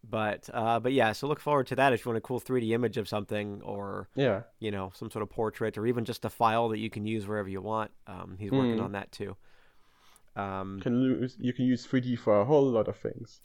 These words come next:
Speaker 1: Absolutely, absolutely. Um, okay, well, then in the meantime, um, well,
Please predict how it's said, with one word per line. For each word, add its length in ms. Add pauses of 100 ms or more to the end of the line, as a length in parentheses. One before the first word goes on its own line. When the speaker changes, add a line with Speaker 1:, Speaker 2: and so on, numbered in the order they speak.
Speaker 1:
Absolutely, 760
absolutely. 540 (560)
Um, 560
okay, 440
well, 380
then 360
in 180
the 40
meantime, 760
um, 720
well, 140